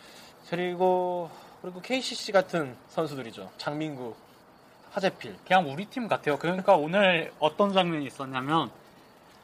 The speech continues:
Speaker 2: 뭐
Speaker 1: 팀 케이씨씨였죠.
Speaker 2: 예, 팀 케이씨씨. 강병현, 장민국, 하재필이 코트에 같이 서는 시간이 제법 많았어요.
Speaker 1: 어, 사실 정규리그에서도 아마 그런 장면이 좀 나올 거예요,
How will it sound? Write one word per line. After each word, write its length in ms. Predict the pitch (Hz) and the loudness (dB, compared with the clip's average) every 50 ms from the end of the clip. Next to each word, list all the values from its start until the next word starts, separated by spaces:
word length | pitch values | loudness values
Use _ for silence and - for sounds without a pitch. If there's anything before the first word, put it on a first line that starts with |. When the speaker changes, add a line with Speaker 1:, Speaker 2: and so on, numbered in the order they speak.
| - | -16
Speaker 2:
뭐 280 | - 151 156 165 156 - - - - | -8 -4 -2 -2 -2 -2 -6 -12 -10
Speaker 1:
팀 200 | - 202 196 190 | -4 -4 -2 0
케이씨씨였죠. 460 | 185 190 175 147 147 - 139 113 - | 2 2 2 0 -2 -6 -4 0 2
Speaker 2:
예, 120 | 147 143 139 | 2 2 2
팀 200 | - - 233 226 | 2 2 0 2
케이씨씨. 520 | - 220 190 151 - - - - 135 160 - - - - | 4 4 4 4 2 -4 -8 -4 -4 -6 -6 -6 -12 -4
강병현, 720 | - - 151 156 170 175 165 190 180 175 175 185 226 247 - - - | 2 2 2 2 2 2 2 2 2 4 4 4 4 4 0 -10 -16
장민국, 600 | - - - 143 147 156 175 175 156 180 214 226 - - - - - - | -8 -2 -2 0 0 0 0 0 2 0 0 -2 -2 -10 -20 -20 -10 0
하재필이 500 | - 269 262 262 247 - 247 233 - 196 | 4 4 4 4 4 0 2 4 4 4
코트에 380 | 196 - 247 - - - 240 202 | 2 2 -2 0 2 4 2 4
같이 280 | - - 156 - - 190 | 4 2 -2 0 2 4
서는 520 | 202 202 196 190 190 190 185 185 175 151 | 4 4 4 4 2 2 0 -2 -4 -4
시간이 340 | - - 233 208 220 208 190 | -4 -2 2 2 2 2 2
제법 260 | - 151 147 170 185 156 | 0 2 4 4 4 4
많았어요. 460 | 127 117 120 123 - - 120 110 101 - - - | 4 2 2 2 0 -2 -6 -6 -8 -12 -14 -12
Speaker 1:
어, 120 | 190 190 - | -12 -10 -10
사실 180 | - 233 240 | -8 -10 -4
정규리그에서도 720 | - 190 196 208 226 233 240 226 226 233 226 233 208 220 | 0 0 0 0 0 -4 -4 0 0 0 0 2 4 4
아마 160 | 180 175 196 | 4 4 4
그런 180 | 190 - 190 190 | 2 2 2 0
장면이 320 | 185 196 196 196 196 185 175 - | 0 0 -4 -4 -6 -6 -10 -6
좀 100 | 214 202 | 0 2
나올 220 | 120 147 185 185 | 2 2 2 0
거예요, 240 | - 156 147 185 | -2 -2 -2 -4